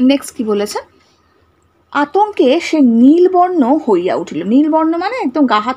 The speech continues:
পা নীল হয়ে গেল আর কি, ভয়, আতঙ্কে মানে ভয়। আচ্ছা, বাড়ির ঘরদোর গাছপালা নীলু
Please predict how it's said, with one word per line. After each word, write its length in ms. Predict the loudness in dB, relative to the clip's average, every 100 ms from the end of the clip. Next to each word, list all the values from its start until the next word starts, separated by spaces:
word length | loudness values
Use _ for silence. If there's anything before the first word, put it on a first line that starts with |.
| -4
পা 60 |
নীল 380 | 0 2 4 2
হয়ে 220 | 0 -4
গেল 200 | -4 -6
আর 80 | -6
কি, 120 | -6 -8
ভয়, 280 | -6 -4 -2
আতঙ্কে 380 | -2 -2 -2
মানে 180 | 0 -2
ভয়। 340 | -4 -6 -8 -12 _ -20 -20 -12
আচ্ছা, 280 | -10 -8 -10 -14 _ -8
বাড়ির 760 | -2 0 2 2 0 -4 _ -20 -20
ঘরদোর 760 | -8 -2 0 0 -2 0 0 0
গাছপালা 720 | 0 -2 -4 -6 -2 0 0
নীলু 580 | 0 0 2 2 0